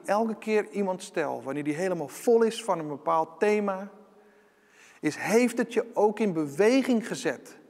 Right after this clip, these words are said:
Heeft het je ook op weg gebracht als vredestichter voor datgene wat je hebt ontdekt door het lezen van zijn woord? Want als dat niet het geval is,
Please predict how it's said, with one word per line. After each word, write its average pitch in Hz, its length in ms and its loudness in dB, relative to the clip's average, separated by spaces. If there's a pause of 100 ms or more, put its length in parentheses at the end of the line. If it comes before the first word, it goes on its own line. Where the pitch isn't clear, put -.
(360)
Heeft 214 240 2
het 220 120 0
je 220 120 0
ook 202 280 0
op 180 180 0
weg 180 440 0
gebracht 196 680 -4 (580)
als 175 260 -2
vredestichter 220 1300 2
voor 160 260 -4
datgene 247 600 2
wat 208 180 0
je 208 60 0
hebt 202 200 0
ontdekt 196 680 -2 (300)
door 190 160 6
het 175 120 0
lezen 180 500 4
van 160 160 -6
zijn 147 180 -8
woord? 143 360 -4 (160)
Want 180 140 0
als 202 120 -2
dat 226 160 -2
niet 196 340 4
het 269 140 -2
geval 160 380 -6
is, 127 240 -12